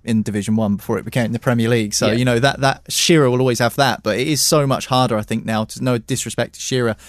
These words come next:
Speaker 1: the game's more professional.
Speaker 2: Yeah.
Speaker 1: The game's much more intense and more difficult to score goals now than it, than it ever was. Um, that doesn't disrespect Shearer's achievement, which is still remarkable.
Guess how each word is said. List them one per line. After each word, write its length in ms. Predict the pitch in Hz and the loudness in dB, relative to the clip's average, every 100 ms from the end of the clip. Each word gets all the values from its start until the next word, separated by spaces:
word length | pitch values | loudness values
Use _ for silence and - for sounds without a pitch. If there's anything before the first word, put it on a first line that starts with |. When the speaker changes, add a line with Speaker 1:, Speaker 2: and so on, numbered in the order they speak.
| - - | -12 -4
Speaker 1:
the 80 | 120 | 0
game's 320 | 143 139 131 | 2 2 0
more 120 | 127 | -2
professional. 680 | 123 - 123 - 120 110 - _ _ - | -2 0 0 0 -2 -2 -6 _ _ -10
Speaker 2:
Yeah. 140 | 113 - | -10 -6
Speaker 1:
The 80 | 127 | -2
game's 500 | 143 143 139 120 - - | 0 2 2 0 -4 -2
much 280 | 139 131 - | -2 -2 -2
more 120 | 127 | 0
intense 420 | 113 127 117 - | 0 0 0 -2
and 100 | 123 | -2
more 140 | 123 | -2
difficult 440 | 113 120 120 120 113 | -2 -2 -2 -4 -6
to 40 | |
score 240 | - 123 117 | -4 -2 2
goals 320 | 127 131 127 | 2 2 -2
now 160 | 104 | -2
than 160 | 104 110 | -2 -4
it, 80 | - | -4
than 140 | 120 | -4
it 60 | 113 | -2
ever 180 | 123 117 | -2 -2
was. 440 | 113 120 98 - - _ - | 0 0 -2 -10 -16 _ -6
Um, 380 | 117 113 110 104 | -2 0 0 0
that 220 | 113 - | -4 -2
doesn't 320 | 123 117 113 | -4 -2 -4
disrespect 580 | - 107 113 - 113 - | -4 -8 -8 -4 -4 -4
Shearer's 320 | - 120 104 | -4 -2 -2
achievement, 480 | 98 - 127 107 98 | -2 -2 -2 -2 -6
which 180 | - - | -6 -8
is 80 | 101 | -6
still 220 | - 110 | -2 0
remarkable. 580 | 101 120 127 - 98 | 2 2 2 0 -6